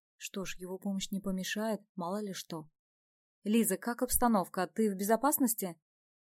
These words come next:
Реву над своим разбитым ноутбуком, вытираю слёзы и умиляюсь надписи на стене. «Надписи?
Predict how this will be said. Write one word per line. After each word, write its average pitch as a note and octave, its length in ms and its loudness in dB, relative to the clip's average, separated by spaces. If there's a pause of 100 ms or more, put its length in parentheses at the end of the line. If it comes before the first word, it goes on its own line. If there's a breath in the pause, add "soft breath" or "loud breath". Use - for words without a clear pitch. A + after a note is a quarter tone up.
Реву A#3+ 400 4
над B3 180 8
своим B3 280 6
разбитым A3+ 500 2
ноутбуком, G#3 600 2
вытираю G#3+ 400 4
слёзы B3 400 2
и A3 120 4
умиляюсь G#3+ 560 4
надписи F#3+ 420 0
на F3+ 120 -4
стене. F3 420 -4 (640)
«Надписи? C4+ 600 2